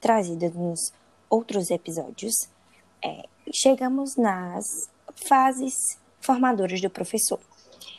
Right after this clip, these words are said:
Entendemos como cinco fases, e elas abrangem a experiência docente como a educação de base,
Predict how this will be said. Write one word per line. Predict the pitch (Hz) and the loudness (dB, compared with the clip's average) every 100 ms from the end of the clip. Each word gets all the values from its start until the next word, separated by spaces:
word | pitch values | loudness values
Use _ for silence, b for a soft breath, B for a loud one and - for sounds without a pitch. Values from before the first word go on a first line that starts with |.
| B - | B 2
Entendemos | 254 240 269 214 190 202 - | 2 6 4 4 0 -2 -2
como | 180 170 | -2 0
cinco | 180 - 262 - | 4 4 4 -2
fases, | - - - - - - _ _ _ _ _ - | -12 -12 -10 -6 -6 -8 _ _ _ _ _ 0
e | 277 | 2
elas | 285 285 | 4 4
abrangem | 277 233 190 185 185 185 | 4 4 2 0 -4 -4
a | 185 | -4
experiência | - 190 185 190 190 202 | -2 0 0 -2 -6 0
docente | 208 202 180 175 170 - - | 0 0 -2 -6 -6 -8 -6
como | - 151 - _ B B B B - | -4 -4 -6 _ B B B B -2
a | 165 | 2
educação | 165 185 175 190 | 2 0 0 0
de | |
base, | 202 214 226 277 | 4 4 4 -2